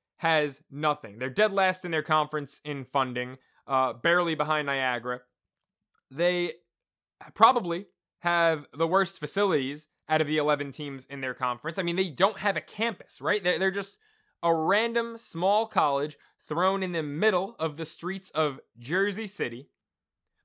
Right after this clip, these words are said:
But what they do have, as Coach Shaheen Holloway told the entire country a couple days ago,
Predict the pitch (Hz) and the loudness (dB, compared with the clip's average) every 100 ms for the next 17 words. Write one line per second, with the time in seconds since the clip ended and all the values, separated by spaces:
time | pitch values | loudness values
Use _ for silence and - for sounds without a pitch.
0 | - 143 143 139 123 123 240 190 127 127 | -10 -6 -6 -6 -8 -4 0 0 0 -4
1 | _ _ _ _ _ _ _ _ 135 139 | _ _ _ _ _ _ _ _ 0 0
2 | 127 - - 175 156 - - - 156 156 | 0 -8 -4 0 0 -2 -18 -8 -6 -4
3 | 160 147 170 165 139 151 _ _ _ - | 0 2 2 2 0 -4 _ _ _ -4
4 | 196 180 156 151 180 160 139 - 214 - | 0 2 0 0 2 2 2 2 2 2
5 | 135 - 120 143 135 123 120 117 113 120 | -8 -8 -6 -6 -6 -6 -8 -8 -8 -8